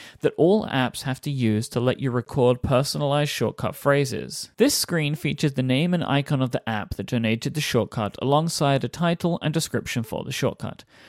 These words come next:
Moreover, developers can include a phrase suggestion for the selected shortcut to give users an idea for a potential phrase. However, it is always up to the user to decide what they want to record.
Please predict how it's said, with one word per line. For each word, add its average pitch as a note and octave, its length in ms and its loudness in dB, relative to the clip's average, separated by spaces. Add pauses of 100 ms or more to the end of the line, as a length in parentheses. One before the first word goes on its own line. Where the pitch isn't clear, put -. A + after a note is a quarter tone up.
(200)
Moreover, G3+ 440 8
developers E3+ 520 4
can D3+ 180 0
include F#3 360 4
a F#3 80 4
phrase D3+ 340 4
suggestion C#3+ 720 2
for E3+ 140 4
the C3+ 100 4
selected B2+ 480 0
shortcut B2+ 540 2
to B2 80 -8
give A#2+ 200 0
users C3+ 380 2
an B2 140 0
idea A#2 440 2
for A#2 160 0
a G#2+ 60 -2
potential - 460 -6
phrase. - 500 0 (380)
However, F3+ 480 6 (200)
it D#3+ 120 4
is D3 100 6 (100)
always F#3 560 6
up - 220 2
to D#3 80 0
the C3+ 100 0
user A#2+ 460 0
to B2 160 -2
decide C#3 540 2
what - 100 -2
they C#3 140 2
want G2+ 240 -2
to F2 100 -6
record. D2+ 560 -2